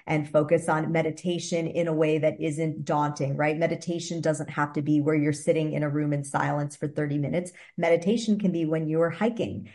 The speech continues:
Meditation can be when you're cooking or listening to calming music or in your yoga class. Um, so that is a part of, you know, really bringing the East and West together from a mindfulness and a yoga perspective, um, from a fitness and dance perspective. I've,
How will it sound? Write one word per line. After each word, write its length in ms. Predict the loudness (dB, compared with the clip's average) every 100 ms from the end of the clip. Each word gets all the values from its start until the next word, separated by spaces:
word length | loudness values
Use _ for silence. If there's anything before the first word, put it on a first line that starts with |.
| -10
Meditation 680 | 2 4 4 2 0 2 -2
can 180 | 0 -2
be 160 | 0 0
when 180 | 0 0
you're 160 | 0
cooking 460 | 2 0 2 -2 -2
or 120 | -2
listening 400 | 0 0 -2 -8
to 100 | -6
calming 420 | -8 -4 -4 -2 0
music 500 | 0 0 0 -4 -4
or 160 | -2 -2
in 160 | 0
your 120 | -2 0
yoga 320 | 2 2 0
class. 520 | -2 -6 -6 -8 -10 -4
Um, 360 | 0 0 0 -4 -12 -16
so 280 | 6 8 8
that 260 | 4 4 2
is 120 | 2 0
a 40 |
part 360 | 0 2 2 2
of, 220 | 0 0
you 80 | -4
know, 100 | 0
really 240 | 2 2
bringing 340 | 2 -2 -2 -2
the 160 | -4 -8
East 240 | -10 -8 -6
and 140 | -2
West 260 | 0 -2 -4
together 360 | 0 2 2
from 360 | 0 0 0 0
a 140 | 0
mindfulness 680 | 0 2 0 -2 0 0 -2
and 100 | -4
a 20 |
yoga 360 | 0 2 4 2
perspective, 880 | 0 -4 0 0 2 4 6 4 0 -18 -12
um, 300 | -2 0 2
from 160 | 2 2
a 240 | 2 -2
fitness 380 | 0 0 0 -2
and 140 | 0 0
dance 260 | 0 0
perspective. 560 | -2 -2 -2 0 0 0
I've, 280 | 2 2 0